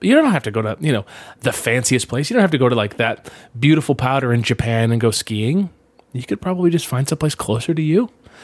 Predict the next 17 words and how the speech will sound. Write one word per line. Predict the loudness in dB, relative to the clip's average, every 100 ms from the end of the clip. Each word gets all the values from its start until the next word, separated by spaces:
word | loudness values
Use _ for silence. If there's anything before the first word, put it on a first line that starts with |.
| -8 -4
or |
book | 0 0 0
a |
trip | 0 0 0
for | 0
the | 0
next | 0 -2 -4
year, | -2 -2 -4 _ -20 -20 _ -8
um, | -6 -4 -6 -4
and, | 0 0 0 -2
and, | 0 0 -2 0
you | -2
know, | -2
start | -2 0 0
amassing | -2 -4 -2
the | -2
gear. | -2 -4 -6